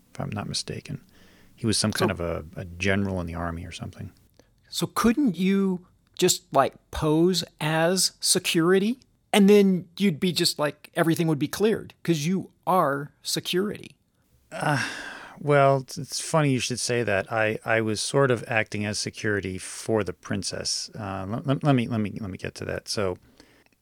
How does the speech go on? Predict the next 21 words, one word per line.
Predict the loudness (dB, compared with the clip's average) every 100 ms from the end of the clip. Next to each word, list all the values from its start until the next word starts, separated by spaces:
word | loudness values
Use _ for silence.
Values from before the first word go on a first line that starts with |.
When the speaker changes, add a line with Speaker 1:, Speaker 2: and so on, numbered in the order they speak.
| _
Speaker 1:
as | 0 0
I | 0
said, | -2 -4 -2
no | -2
one | -2 -2
knew | -2 -2
that | -4
we | -6
were | -8
dating. | -6 -4 -4 -10 -14 _ _ -4
Everywhere | 0 2 4 4 4 2
she | -2 -2
went, | 0 0 0
I | -2
went | 0 0 -2
to, | -6 -10
to | -8 -4
escort | -2 -4 -4 -6 -6
her. | -8 -10 -14 _ _ _ _ _ _ _ -6
And, | -2 0 0
um, | -2 -2 -4 -8